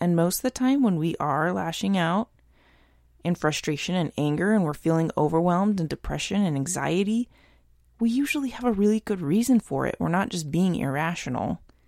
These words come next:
So take some time and have some compassion. Ask yourself, "Why? Why am I doing this? Why do I feel this way? Why am I showing up this way?"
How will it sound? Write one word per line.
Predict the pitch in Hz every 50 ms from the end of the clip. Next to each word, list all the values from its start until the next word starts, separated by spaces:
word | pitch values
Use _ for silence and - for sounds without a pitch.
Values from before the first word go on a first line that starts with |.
| _ _ _ _ _ _ _ -
So | - - 220 208
take | - - 226 - -
some | - - 226 220
time | - - - 208 208 196 202 196 156 - - - - _ _ _ _
and | - 170 165
have | 170 160 -
some | - - 175 175
compassion. | - 190 185 - 175 190 180 - - - 113 131 - _ _ _ _ _ _ _ _ _ _ _ -
Ask | 156 170 - - -
yourself, | 214 190 - - 196 185 - -
"Why? | - - - 247 277 254 - 95 101 - - -
Why | - 175 175 220
am | 247 254
I | 269 254
doing | 220 165 165 196 285 370 294 175
this? | 127 92 - - - - - - _ _ _ _ - _ _ _ -
Why | - 175 185 196 202
do | 208 202
I | 196 196
feel | 190 - - 190 202 190
this | 190 185 - -
way? | - 147 151
Why | 156 143 151
am | 170 190 202 185
I | 165
showing | - - - - 170 170 165 151 139 143
up | 156 165 - -
this | - 147 - - -
way?" | - - - - - -